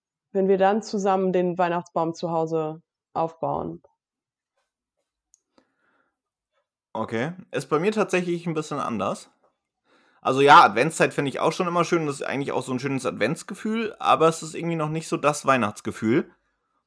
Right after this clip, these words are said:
Speaker 2: Und bei mir, das ist schon die ganzen letzten Jahre irgendwie so gewesen, so ein richtiges Weihnachtsgefühl kommt tatsächlich erst irgendwie auf, wenn ich, äh, an Heiligabend da, ähm, aus der Kirche rausgehe.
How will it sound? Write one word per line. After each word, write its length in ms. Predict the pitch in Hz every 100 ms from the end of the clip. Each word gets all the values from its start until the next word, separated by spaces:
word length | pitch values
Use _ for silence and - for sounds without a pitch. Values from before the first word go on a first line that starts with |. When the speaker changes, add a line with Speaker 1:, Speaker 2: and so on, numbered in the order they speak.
| -
Speaker 2:
Und 140 | 123
bei 100 | 127
mir, 120 | 143
das 120 | 180 151
ist 80 | 139
schon 120 | 147
die 60 | 120
ganzen 320 | 123 - 156
letzten 240 | 147 -
Jahre 240 | 120 98 131
irgendwie 200 | 95 98
so 100 | 101
gewesen, 240 | 104 120
so 60 | 107
ein 40 | 107
richtiges 420 | 156 160 123 -
Weihnachtsgefühl 600 | 127 151 120 - - 127
kommt 240 | - 120
tatsächlich 540 | 123 110 123 120 107 -
erst 420 | 104 143 - - _ _ _ _ _ _ -
irgendwie 240 | 107 110
auf, 240 | - 120 -
wenn 140 | 120
ich, 340 | 123 120 -
äh, 220 | - 101 98
an 220 | 104 113
Heiligabend 720 | 110 107 107 80 104 110 -
da, 440 | 101 98 98 98
ähm, 360 | - 95 92 -
aus 180 | - 92
der 100 | 98
Kirche 260 | - 92 90
rausgehe. 420 | 92 - 98 98